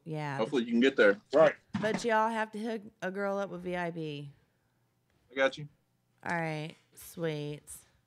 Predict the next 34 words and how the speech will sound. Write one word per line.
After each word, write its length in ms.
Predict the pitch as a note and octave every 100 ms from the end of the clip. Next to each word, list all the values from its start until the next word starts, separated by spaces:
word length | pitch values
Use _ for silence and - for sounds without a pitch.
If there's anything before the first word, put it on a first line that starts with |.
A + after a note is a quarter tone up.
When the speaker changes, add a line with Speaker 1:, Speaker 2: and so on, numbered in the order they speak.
| _ _ _ _
Speaker 2:
Got 200 | G2 -
you. 60 | D#2+ - - - - _ - - - - _ _ _ _ _ _ _ _ _ _ _ -
Speaker 1:
Is 120 | F#3
there 200 | F#3 F3+
anything 440 | F#3+ G3 F#3+ G3 F#3+
else 280 | F#3+ F#3
you 80 | G3
guys 380 | F#3 F#3 F#3 F#3
wanna 260 | F#3 F3+ F3+
go 180 | F3+
ahead 240 | F3+ F3+ F3+
and 120 | F3+
add? 340 | F3 F3 F3
We 100 | F3+
gotta 220 | F3+ F3 E3+
kinda 340 | E3+ E3 D#3+
start 320 | D#3+ E3+ D#3+
wrapping 360 | - E3 D#3+ E3
up. 380 | D#3 D3+ D3+ D#3 E3 - _
Speaker 3:
Just 360 | C3+ C#3+ - -
to 160 | B2 A#2
thank 340 | D3 D#3 C#3+
everybody 600 | D#3+ D#3+ C#3 C#3+ E3 F3
and 80 | C3
hope 200 | D3+ D3
everybody 400 | D#3 D3+ D3+ D#3
checks 300 | - B2 -
us 160 | C#3
out. 200 | D3+ E3+
If 80 | D#3+ -
you, 120 | C#3+ -
like 200 | C#3 D3
you 80 | F3+
said, 320 | F3 C#3+ A#2+